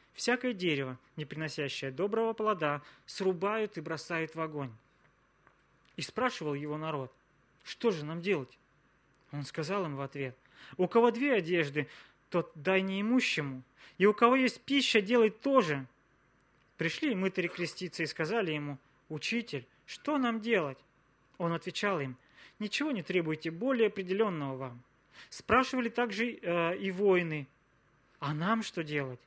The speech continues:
И сказал им: "Никого не обижайте, не клевещите и довольствуйтесь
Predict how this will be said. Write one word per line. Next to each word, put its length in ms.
И 60
сказал 460
им: 160
"Никого 380
не 120
обижайте, 680
не 100
клевещите 840
и 100
довольствуйтесь 880